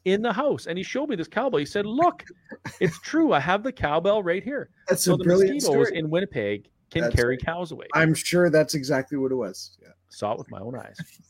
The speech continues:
Speaker 2: <laughs> Oh, that's a funny story.
Speaker 1: Yeah.
Speaker 2: <laughs> Oh, yeah.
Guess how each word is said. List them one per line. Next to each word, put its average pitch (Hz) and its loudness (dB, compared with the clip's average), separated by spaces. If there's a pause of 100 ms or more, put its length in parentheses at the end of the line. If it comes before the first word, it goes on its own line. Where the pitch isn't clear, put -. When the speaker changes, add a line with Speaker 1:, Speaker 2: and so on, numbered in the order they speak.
(140)
Speaker 2:
<laughs> - -2 (1600)
Oh, 277 -4
that's - -6
a - -12
funny 156 -6
story. 151 -10 (1120)
Speaker 1:
Yeah. 117 -12 (320)
Speaker 2:
<laughs> 196 -4 (2250)
Oh, 311 0
yeah. 143 2